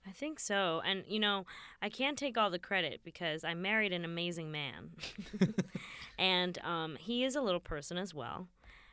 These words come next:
Speaker 1: Um, but he really helped me. He's helped me a lot process, um, this industry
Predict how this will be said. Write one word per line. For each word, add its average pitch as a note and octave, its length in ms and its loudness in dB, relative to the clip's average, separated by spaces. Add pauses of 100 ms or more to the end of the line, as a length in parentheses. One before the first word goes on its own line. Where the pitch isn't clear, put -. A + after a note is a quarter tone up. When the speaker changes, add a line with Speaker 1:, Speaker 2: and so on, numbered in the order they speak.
(200)
Speaker 1:
Um, E3 560 0 (520)
but G#3 160 -2
he C4 220 0
really A3 440 2
helped F3+ 440 -2
me. E3 600 -2 (480)
He's A#3 220 0
helped A3+ 240 0
me G#3 120 0
a F3+ 100 0
lot D#3+ 760 0 (400)
process, - 960 0 (160)
um, D3+ 460 -4 (100)
this F3 220 -2
industry D#3+ 680 -4